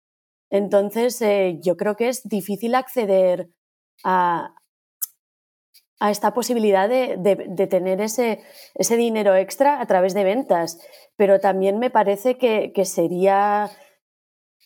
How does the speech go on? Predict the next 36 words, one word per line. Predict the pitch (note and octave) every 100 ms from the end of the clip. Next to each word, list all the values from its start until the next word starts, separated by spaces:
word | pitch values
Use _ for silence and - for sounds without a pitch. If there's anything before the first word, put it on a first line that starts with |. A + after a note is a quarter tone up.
| - - - -
un | F#3
poquito | A3 G#3+ A3+ A#3 A3
naif | A3 G#3 G#3+ B3 C4+ C4
pensar | G3+ G#3 - G3 G#3 -
que | B3+ A3+
el | G3 F#3+
artista | F3+ F3+ G3 G3 G#3+ G#3
puede | A3 G#3+
vivir, | G#3 G3+ G3+ G#3 A#3+ B3+ -
eh, | G3+ F3+ F3+ F3 E3+ E3+ - - _ _ _ _ _ _ _ _ F#3+ B3
expresamente | G3 F#3+ - G3+ A3+ G#3+ G#3+ A3 A#3
solo | G#3 F#3+ G#3+
de |
las | A3+ F3 D#3+
ventas. | G#3+ A3+ F3+ E3+ G3
Es, | F#3 - - -
yo | F#3+
creo | G3 A3+
que | A#3+
hoy | G3+
día | F#3+ G#3
es | A3+ - -
muy | F#3+ G3+
difícil. | F#3 G3+ G#3+ G3+ E3+ E3+
O | _ _ -
sea, | - F3+
hay, | F3+
hay | F#3
mucha | F#3 F#3+ F#3+ F#3+
gente | G#3 G3 F#3+
que, | F3+ F3+ F#3 F3+
que | F3+
enseña | E3+ E3+ F#3+ F#3+
en | F3+
las | F3 G3
universidades, | F#3+ G3 G3+ B3+ C4+ C#4 C4+ C4+ C4+ -